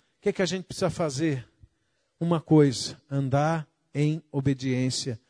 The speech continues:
E todo o resto já está preparado pra nós. Há um caminho, há uma estrada, há uma carreira, há uma jornada que Deus preparou pra nós.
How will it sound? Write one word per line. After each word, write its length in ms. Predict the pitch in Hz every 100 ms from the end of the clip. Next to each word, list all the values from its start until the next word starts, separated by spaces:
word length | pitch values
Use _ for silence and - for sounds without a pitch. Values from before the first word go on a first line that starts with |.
| _ _ _ -
E 100 | 147
todo 680 | _ _ 247 254 269 196
o 40 | 208
resto 640 | 151 156 151 - - 160
já 380 | 113 131 131 - _
está 380 | - - 131 131
preparado 640 | - 131 135 120 120 120 -
pra 160 | 131
nós. 440 | 117 101 101 - - _ _ _ _ _ _ _
Há 80 | 170
um 120 | 196
caminho, 760 | - 196 170 165 185 160 110 90 _ _ _ -
há 140 | 165
uma 320 | 185 190 185
estrada, 960 | - - - 165 170 175 147 127 98 - _ _ -
há 120 | 170
uma 320 | 196 185 185
carreira, 880 | - 190 170 127 165 160 147 123 107 - _ -
há 140 | 175
uma 240 | 190 190 175
jornada 800 | 143 190 170 143 175 170 143 143
que 180 | - 156
Deus 500 | 120 160 185 165 -
preparou 640 | - 165 - 151 147 160
pra 240 | 156 156
nós. 480 | 143 131 117 - -